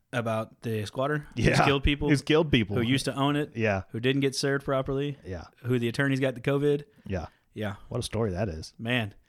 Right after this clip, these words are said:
Speaker 1: can't make this shit up.
Speaker 2: <laughs> I don't, that was in the private group too, right?
Speaker 1: Uh, it was there, and I think it was in another group as
Speaker 2: Another
Speaker 1: well.
Speaker 2: group, yeah. So
Speaker 1: Yeah.
Speaker 2: that one's out there for people to see if you,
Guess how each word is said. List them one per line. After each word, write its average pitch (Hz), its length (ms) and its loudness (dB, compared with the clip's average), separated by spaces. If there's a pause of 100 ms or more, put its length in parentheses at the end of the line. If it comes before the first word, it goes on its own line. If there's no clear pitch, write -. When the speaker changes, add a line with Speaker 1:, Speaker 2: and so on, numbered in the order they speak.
(180)
Speaker 1:
can't 139 160 0
make 120 100 -2
this 110 100 -6
shit 110 180 -4
up. 151 180 0 (200)
Speaker 2:
<laughs> - 140 -12 (600)
I 127 120 0
don't, 127 180 2
that 127 100 4
was 131 100 4
in 117 100 2
the 101 60 -2
private 107 280 0
group - 160 -8
too, 104 160 0
right? 98 220 0 (200)
Speaker 1:
Uh, 143 180 2
it 160 40 2
was 147 120 0
there, 180 120 0
and 156 80 2
I 135 40 -2
think 143 120 -4
it 135 40 -2
was 123 120 -2
in 120 80 -2
another 113 240 -2
group 107 220 -4
as 101 80 0
Speaker 2:
Another 98 160 0
Speaker 1:
well. 101 60 -4
Speaker 2:
group, - 240 -8
yeah. - 80 -8
So 101 80 -8
Speaker 1:
Yeah. 117 60 0
Speaker 2:
that 160 80 6
one's 131 140 2
out 104 260 0
there 98 100 -6
for - 100 -16
people 101 180 -4
to 90 80 -8
see 107 140 -2
if 92 240 -6
you, 92 120 -8